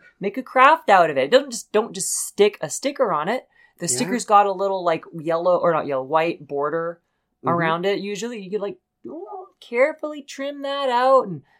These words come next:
Speaker 1: put the little pterodactyl in the terrible painting you bought, and, like, you can
Speaker 2: Yeah.
Speaker 1: add little things. Like, you don't even have to be a painter. You can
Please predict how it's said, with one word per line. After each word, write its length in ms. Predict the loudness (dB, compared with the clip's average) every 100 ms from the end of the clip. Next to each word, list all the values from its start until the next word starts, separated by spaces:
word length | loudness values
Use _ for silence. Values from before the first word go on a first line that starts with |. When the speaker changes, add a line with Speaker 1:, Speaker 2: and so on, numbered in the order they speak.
| _
Speaker 1:
put 160 | -4 -2
the 60 | 2
little 180 | 2 0
pterodactyl 880 | -4 2 2 4 2 0 0 0 0
in 140 | -2
the 80 | -6
terrible 480 | -6 -2 -2 -2 -8
painting 480 | -6 -6 -6 -10 -12
you 120 | -2
bought, 480 | 4 6 4 2 -2
and, 180 | -8 -16 -20 -20 -20 -12 2
like, 180 | 4
you 140 | 4 0
can 120 | -2
Speaker 2:
Yeah. 80 | 6
Speaker 1:
add 280 | 10 10 8
little 200 | 0 -4
things. 280 | -4 -6 -6
Like, 140 | -8
you 100 | -6
don't 120 | -4
even 180 | -6 -8
have 460 | -6 0 2 2 -2
to 80 |
be 200 | -10 -4 -4
a 40 |
painter. 640 | -4 -10 -10 -10 -10 -10 -16 _ -12
You 140 | -8
can 300 | -6 -6